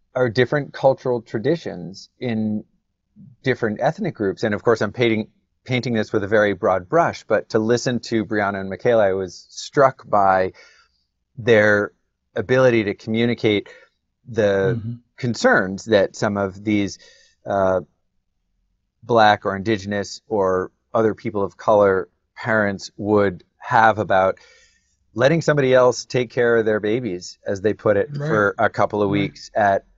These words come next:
Speaker 1: an overnight camp. And, you know, it's a, it's a big decision
Speaker 2: Mm-hmm.
Speaker 1: to, you know, whether it's a day camp or an overnight camp, let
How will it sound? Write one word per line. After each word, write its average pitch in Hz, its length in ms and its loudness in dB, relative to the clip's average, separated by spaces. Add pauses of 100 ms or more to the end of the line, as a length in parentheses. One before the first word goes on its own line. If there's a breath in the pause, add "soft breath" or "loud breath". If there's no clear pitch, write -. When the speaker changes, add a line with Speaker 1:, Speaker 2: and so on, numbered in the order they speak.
Speaker 1:
an 104 200 -4
overnight 101 440 -4
camp. - 360 -8 (440 soft breath)
And, 110 300 -2 (540)
you 254 80 -4
know, 214 60 4
it's 185 120 0
a, 170 160 -6
it's 190 200 0
a 196 60 0
big 170 420 2
decision 135 720 -2 (720)
Speaker 2:
Mm-hmm. 131 220 -12 (100)
Speaker 1:
to, 117 580 2 (120)
you 175 120 4
know, 107 140 2
whether 135 260 6
it's 123 120 -2
a - 40 -4
day 127 140 4
camp 123 240 -4
or 120 60 -4
an 156 80 -4
overnight 127 360 -2
camp, 107 260 -2 (920 soft breath)
let 135 360 4